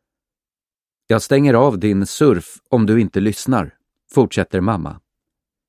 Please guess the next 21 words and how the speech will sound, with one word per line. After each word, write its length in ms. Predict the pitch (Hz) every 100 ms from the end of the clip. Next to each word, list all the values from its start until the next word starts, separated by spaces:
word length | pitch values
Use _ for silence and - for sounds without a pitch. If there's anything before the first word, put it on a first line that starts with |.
| _ _ _ _ _ _ _ _
Då 140 | 113
blir 340 | 104 107 101 117
Otis 460 | 117 117 120 107 -
så 260 | - 160 156
arg 420 | 127 117 90 87 _ _ -
att 180 | 113
han 240 | - 113 110 -
kastar 480 | - - - 135 120
telefonen 680 | 127 117 - 104 92 95
på 80 | 92
golvet 560 | 120 85 80 78 92 _ _ _ _ -
och 120 | 123
rusar 420 | 120 123 - 143
ut 300 | 113 80 -
i 40 | 107
hallen. 380 | 92 85 90 - _ _ _ _ _ _ _ _ _ _ -
Han 180 | 104
tar 180 | 85 107
skorna 520 | 104 - 123 120 120
i 40 | 120
handen 520 | 90 92 92 98 95